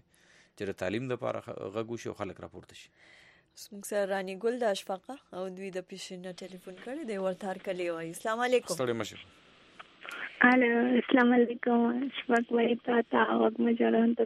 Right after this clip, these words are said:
Speaker 3: سلامونه. ټولو کارکوونکو اوریدونکو ته سلام. د څو شیبه سپیشل. د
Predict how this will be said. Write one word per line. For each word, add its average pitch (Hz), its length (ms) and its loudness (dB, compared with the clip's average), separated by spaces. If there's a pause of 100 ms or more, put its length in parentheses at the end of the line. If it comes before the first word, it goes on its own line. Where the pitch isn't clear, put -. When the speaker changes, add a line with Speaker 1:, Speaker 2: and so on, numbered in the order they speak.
Speaker 3:
سلامونه. 233 520 2
ټولو 247 340 4
کارکوونکو 233 460 0
اوریدونکو 226 500 4
ته 233 220 -6
سلام. 226 400 2 (120)
د 220 60 2
څو 226 300 4 (120)
شیبه 240 280 2
سپیشل. 226 440 -4 (880)
د 247 40 8